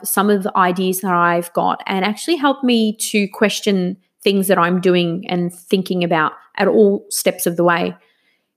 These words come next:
It's important that when you pick a mentor that you think about what have they done in their past that inspires you,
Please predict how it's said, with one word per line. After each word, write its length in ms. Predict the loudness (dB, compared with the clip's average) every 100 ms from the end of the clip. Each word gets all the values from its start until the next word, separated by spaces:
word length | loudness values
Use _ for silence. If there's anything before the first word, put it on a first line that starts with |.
| _
It's 180 | 0 2
important 600 | 2 4 4 6 4 2
that 120 | 2
when 140 | 2
you 100 | 2
pick 240 | 0 -4 -4
a 60 |
mentor 520 | 0 2 2 2 2 2
that 140 | 2
you 120 | 0
think 320 | -2 -2 -2 -2
about 460 | 0 2 0 0
what 200 | 0 2
have 160 | 2 0
they 180 | 2 2
done 260 | 2 0
in 120 | 0
their 160 | -2 -4
past 400 | -4 -4 -4 -4
that 80 | -8
inspires 640 | -8 -4 0 0 0 -2
you, 300 | -2 -2 -2